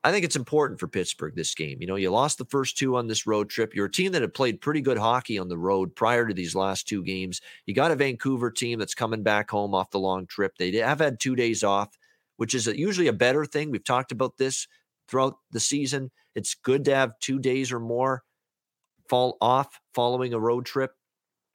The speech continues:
rather than just one day. So Vancouver does have that in their favor, but I do think Pittsburgh is gonna play a pretty solid game here. Let, let's be honest, Vancouver,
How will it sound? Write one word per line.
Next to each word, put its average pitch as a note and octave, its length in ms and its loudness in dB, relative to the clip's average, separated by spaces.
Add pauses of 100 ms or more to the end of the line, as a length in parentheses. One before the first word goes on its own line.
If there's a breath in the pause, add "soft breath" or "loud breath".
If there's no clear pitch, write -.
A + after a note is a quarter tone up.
(180)
rather A#2 280 2
than A#2 140 -4
just A2 220 -4
one A2+ 240 -2
day. B2+ 200 -2
So B2 160 -4
Vancouver A2+ 480 -2
does G#2 300 -2
have A#2+ 220 -2
that A#2+ 240 -2
in A#2 80 -12
their G#2 120 -4
favor, A2+ 420 -2
but F#2+ 280 -2 (280 soft breath)
I A2+ 100 0
do C3+ 140 0
think B2+ 280 -4
Pittsburgh G#2+ 420 -4
is F2 140 -6
gonna F#2 300 -4 (120)
play G#2 200 0
a F2+ 40 -2
pretty G#2 240 -6
solid G2 440 0
game F#2+ 220 -6
here. F#2+ 160 -2
Let, G2+ 240 -2
let's A2+ 140 -4
be G2+ 160 -4
honest, G2 320 -2
Vancouver, F#2 560 -4